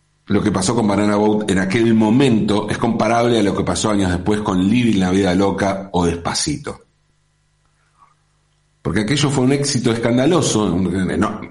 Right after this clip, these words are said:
escandaloso, digo, enorme, no, no, no, no, no, que causó ningún escándalo, eh, enorme en, en cuanto a su masividad,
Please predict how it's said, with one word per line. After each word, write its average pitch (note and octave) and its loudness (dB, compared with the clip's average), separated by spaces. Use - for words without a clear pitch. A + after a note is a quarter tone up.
escandaloso, F2+ -2
digo, F#2 0
enorme, F#2 0
no, F#2 0
no, E2+ 0
no, E2 -2
no, E2 0
no, A2 -4
que - -2
causó F#2 0
ningún F#2 2
escándalo, D#2 -2
eh, E2 0
enorme F#2 0
en, E2+ 0
en E2 0
cuanto F#2 2
a E2 -2
su - 0
masividad, F#2+ 2